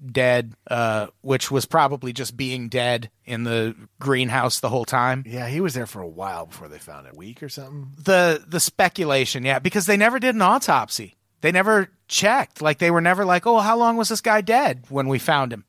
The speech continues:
Speaker 1: Nobody checked 'cause they were like, "Oh, it's a suicide." Like, to this day, the, the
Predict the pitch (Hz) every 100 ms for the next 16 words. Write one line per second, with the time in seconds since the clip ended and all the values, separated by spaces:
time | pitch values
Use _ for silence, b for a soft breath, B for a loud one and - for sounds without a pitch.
0 | _ - 339 302 220 165 151 151 - -
1 | 185 196 196 196 208 220 180 175 - 180
2 | 143 113 104 _ - 160 143 - - 196
3 | 202 - 196 185 156 143 135 143